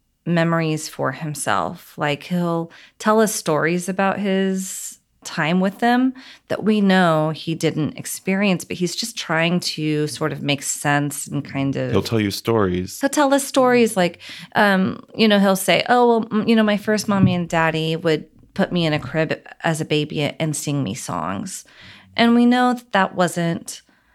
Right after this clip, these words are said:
Speaker 1: the case based on just some information that we have. But it's interesting to see him sort of try and reframe
Speaker 2: Mm-hmm.
Speaker 1: those memories and kind of heal that for himself.
Speaker 2: Mm-hmm. Is there anything else in the,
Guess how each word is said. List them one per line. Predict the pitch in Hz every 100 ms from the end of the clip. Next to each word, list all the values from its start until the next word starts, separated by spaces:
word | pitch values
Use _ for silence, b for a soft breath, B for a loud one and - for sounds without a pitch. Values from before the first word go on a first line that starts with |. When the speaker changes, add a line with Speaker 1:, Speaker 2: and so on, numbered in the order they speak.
| b
Speaker 1:
the | 175
case | 175 - 165 208 302 -
based | - 170 165 -
on | - 170 165 160 160 170 - -
just | 160
some | 165 -
information | 147 165 - 151 - 170
that | 170
we | - 180
have. | 190 196 208 233 - B B B B
But | - 202
it's | 202 202 - -
interesting | 226 233 233 262 233
to | 196
see | - 190 180
him | 180 170
sort | - 170 165
of | 165
try | - 165 160
and | 160 151 -
reframe | 160 151 - 151 147 147 151 156 156 151 b -
Speaker 2:
Mm-hmm. | 104 95 90
Speaker 1:
those | 165 160
memories | 151 143 147 175 233 254
and | 240
kind | 180 160
of | -
heal | 151 143
that | 170 -
for | - 190
himself. | 202 196 202 214 233 262
Speaker 2:
Mm-hmm. | 90 185 87 87 92 - _ _ _ _ _ _ _ _ _
Is | - 92
there | 104 -
anything | 107 107 101
else | 95 92 -
in | 87
the, | 90